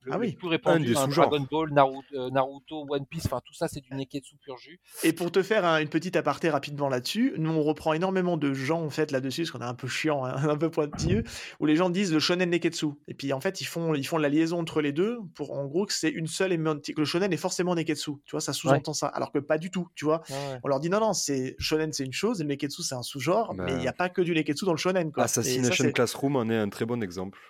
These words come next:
Speaker 3: je
Speaker 1: Ouais,
Speaker 3: trouve.
Speaker 1: c'est
Speaker 2: Oui.
Speaker 1: pas du tout, euh, un neketsu, ça, pour le coup.
Speaker 2: Pas
Speaker 3: Voilà.
Speaker 2: du tout.
Speaker 3: Il y a zéro
Speaker 2: Pas du tout.
Speaker 3: neketsu dans Ass-, Assassination Classroom.
Speaker 1: Et, euh, même dans la, enfin, il est, d'ailleurs, je précise aussi que, euh, l'au-, l'auteur, du coup, a fait une nouvelle série.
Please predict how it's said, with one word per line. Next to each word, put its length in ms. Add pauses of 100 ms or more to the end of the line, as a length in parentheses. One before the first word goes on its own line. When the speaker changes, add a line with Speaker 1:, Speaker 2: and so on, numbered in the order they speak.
Speaker 3:
je 120
Speaker 1:
Ouais, 100
Speaker 3:
trouve. 160
Speaker 1:
c'est 160
Speaker 2:
Oui. 160
Speaker 1:
pas 200
du 160
tout, 240
euh, 200
un 60
neketsu, 360
ça, 220
pour 80
le 60
coup. 80
Speaker 2:
Pas 160
Speaker 3:
Voilà. 200
Speaker 2:
du 120
tout. 140
Speaker 3:
Il 40
y 40
a 100
zéro 440
Speaker 2:
Pas 100
du 100
tout. 60
Speaker 3:
neketsu 260
dans 220
Ass-, 180
Assassination 560
Classroom. 380 (300)
Speaker 1:
Et, 100
euh, 320
même 160
dans 100
la, 320
enfin, 220 (160)
il 160
est, 100
d'ailleurs, 420
je 140
précise 420
aussi 240
que, 140
euh, 640 (960)
l'au-, 280
l'auteur, 420
du 100
coup, 200
a 120
fait 180
une 120
nouvelle 220
série. 280